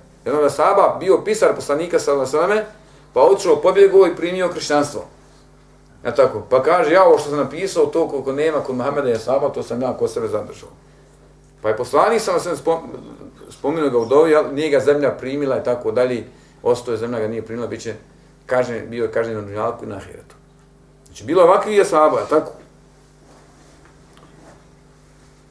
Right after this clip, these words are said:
Oni koji je za red poslanik, sam se jednom je dijelio ratni plijen, pa došao, došao je Zul Huveirisa, pa kaže poslaniku, sallallahu alejhi ve selleme,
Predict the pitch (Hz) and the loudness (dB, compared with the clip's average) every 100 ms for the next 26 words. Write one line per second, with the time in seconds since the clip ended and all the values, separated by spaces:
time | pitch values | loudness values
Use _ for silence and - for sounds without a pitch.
0 | _ _ _ _ _ - 156 208 220 185 | _ _ _ _ _ -2 2 4 4 4
1 | 175 151 185 220 185 196 196 190 180 156 | 2 4 4 4 2 -2 -2 -2 -4 -4
2 | 175 180 180 156 123 - - - 117 143 | -2 -2 0 0 0 -4 -16 -18 0 4
3 | 180 170 147 170 160 131 131 175 202 - | 4 6 6 6 2 -6 0 0 0 -4
4 | - - - - - 113 123 131 123 117 | -14 -20 -20 -20 -8 -4 0 0 0 -4
5 | 131 123 160 165 147 143 151 135 131 131 | -2 2 2 4 2 2 -2 -2 0 0
6 | 123 127 180 - - - - - - - | 0 -2 -2 -2 -10 -20 -20 -20 -20 -20
7 | - - - - - - - 123 160 151 | -20 -20 -20 -20 -20 -14 -6 4 4 4
8 | 139 135 135 165 151 143 131 127 151 151 | 0 -4 -4 -4 -4 -2 -2 -2 -6 -4
9 | 143 147 | -6 -8